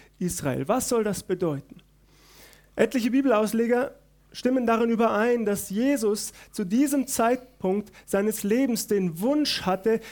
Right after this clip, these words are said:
dass insbesondere und vor allem das auserwählte Volk Gottes, also die Juden, ihn als Messias erkennen.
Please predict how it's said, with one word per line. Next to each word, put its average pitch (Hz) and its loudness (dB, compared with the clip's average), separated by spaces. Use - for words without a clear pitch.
dass 220 0
insbesondere 226 0
und 208 -6
vor - -2
allem 226 0
das 180 -2
auserwählte 190 -2
Volk 180 -4
Gottes, 180 -4
also 170 -2
die 170 -6
Juden, 202 -2
ihn 262 2
als 196 -2
Messias 190 -2
erkennen. 147 -8